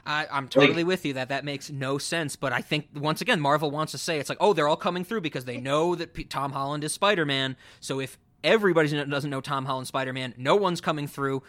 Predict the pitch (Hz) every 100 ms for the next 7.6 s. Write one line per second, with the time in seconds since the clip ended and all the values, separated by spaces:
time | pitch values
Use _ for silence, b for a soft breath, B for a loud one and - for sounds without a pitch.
0 | b b 143 196 - 131 - - 247 330
1 | 339 311 269 330 269 226 160 127 123 139
2 | 131 131 156 165 269 226 247 254 - 202
3 | 254 247 226 208 - 302 233 135 156 165
4 | - - _ _ _ - 240 269 247 233
5 | 226 214 190 - _ - - - 131 -
6 | 202 170 135 - 294 - 190 127 - -
7 | 120 98 101 101 92 92